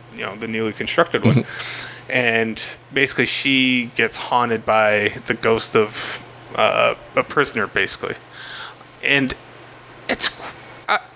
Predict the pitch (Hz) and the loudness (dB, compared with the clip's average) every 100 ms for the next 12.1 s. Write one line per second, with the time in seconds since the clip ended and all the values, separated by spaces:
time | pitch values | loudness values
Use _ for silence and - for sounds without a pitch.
0 | - 240 294 277 - 262 - - 180 160 | 0 2 4 2 2 0 2 2 2 2
1 | - - 196 180 - 202 - - - - | -4 -8 0 0 2 -2 0 -4 -6 -10
2 | - - - 180 - - 233 127 98 - | -20 -6 -2 0 -2 0 0 -2 -6 -8
3 | - 156 - 160 156 - - - 151 - | -2 -2 0 -2 0 -6 -16 -6 -2 0
4 | 202 196 190 214 214 - 143 127 127 127 | 0 0 -2 0 -2 0 0 2 2 2
5 | 85 - - - - - - - - - | 0 -2 -10 -20 -20 -20 -20 -20 -20 -20
6 | _ _ _ _ _ _ _ _ - - | _ _ _ _ _ _ _ _ -20 -6
7 | - 330 - - 98 110 120 123 - - | 0 0 0 4 6 6 6 4 2 -8
8 | - - - - 120 110 104 92 139 101 | -20 -20 -20 -2 4 6 6 2 2 2
9 | - - - - - - - - - _ | 0 -6 -16 -20 -20 -20 -20 -20 -20 _
10 | - - 175 117 - _ _ _ _ - | -20 -8 -6 -6 -12 _ _ _ _ -16
11 | - - 330 285 247 185 135 135 107 117 | -4 -4 -2 -4 -2 -2 0 0 0 0
12 | 107 | -2